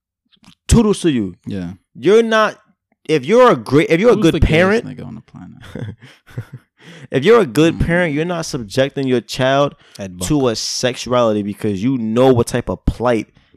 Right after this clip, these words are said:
Speaker 1: that comes with. Period. You're not supposed to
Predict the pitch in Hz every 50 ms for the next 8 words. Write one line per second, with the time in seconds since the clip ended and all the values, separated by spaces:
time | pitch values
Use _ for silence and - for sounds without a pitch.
0 | _ - 101 95 - - - - 143 147 135 110 98 95 85 82 - _ _ _
1 | _ - - 208 254 262 208 127 92 85 78 - _ _ _ _ _ _ _ -
2 | - 190 220 226 214 - - 196 196 185 - 170 151 -